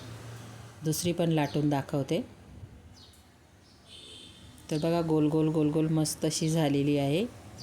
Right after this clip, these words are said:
त्याच्या लेयर्स बघा कशा दिसत आहे.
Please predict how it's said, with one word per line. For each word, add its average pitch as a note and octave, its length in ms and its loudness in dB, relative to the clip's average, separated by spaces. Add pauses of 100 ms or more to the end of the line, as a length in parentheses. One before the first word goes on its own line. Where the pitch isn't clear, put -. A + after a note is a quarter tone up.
(2500)
त्याच्या E3 220 0
लेयर्स D#3 480 2
बघा D#3 180 2
कशा D#3 300 0
दिसत D3 440 0
आहे. D3+ 200 0